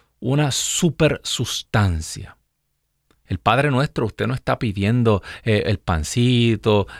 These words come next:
la comidita, el sueldito, no. Cuando usted pide el pan nuestro, usted lo que le está pidiendo a Dios es un alimento, una sustancia sobrenatural.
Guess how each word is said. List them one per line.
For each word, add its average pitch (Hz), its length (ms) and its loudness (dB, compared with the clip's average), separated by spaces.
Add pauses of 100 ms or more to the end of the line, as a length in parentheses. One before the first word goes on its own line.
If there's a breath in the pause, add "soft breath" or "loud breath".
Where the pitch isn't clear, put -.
la 90 100 0
comidita, 110 960 2
el 90 140 0
sueldito, 104 720 0
no. 104 240 2 (280 loud breath)
Cuando 82 300 -4
usted - 320 -2
pide 151 480 0 (380)
el 104 180 -2
pan 123 560 2
nuestro, 127 640 0
usted 92 300 -6
lo 110 120 -4
que 139 100 -4
le 127 80 -2
está 113 220 -8
pidiendo 104 460 -2
a 90 60 -4
Dios 123 340 -6
es 123 240 -6 (240 loud breath)
un 110 140 -2
alimento, 123 640 0 (600)
una 117 180 2
sustancia 135 800 0 (100)
sobrenatural. 92 1400 -2